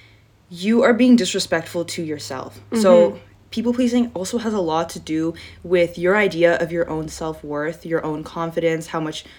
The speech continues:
Speaker 1: you love yourself.
Speaker 2: And how much you care for yourself. This
Speaker 1: Mm-hmm.
Speaker 2: kind of relates to, like, our first episode where we spoke about, like, glowing up and prioritizing yourself, right?
Speaker 1: Mm-hmm. Yeah, for sure.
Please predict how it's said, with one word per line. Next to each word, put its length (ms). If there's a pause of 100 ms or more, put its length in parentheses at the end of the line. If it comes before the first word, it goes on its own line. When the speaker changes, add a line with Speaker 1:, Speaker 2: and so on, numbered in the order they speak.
(200)
Speaker 1:
you 420 (240)
love 280
yourself. 560 (160)
Speaker 2:
And 140
how 80
much 240
you 80
care 300
for 120
yourself. 540
This 220
Speaker 1:
Mm-hmm. 100
Speaker 2:
kind 120
of 100
relates 360
to, 80
like, 160
our 120
first 360
episode 400
where 120
we 100
spoke 340
about, 300
like, 340 (380)
glowing 420
up 280
and 180
prioritizing 720
yourself, 440
right? 300
Speaker 1:
Mm-hmm. 440
Yeah, 240
for 120
sure. 320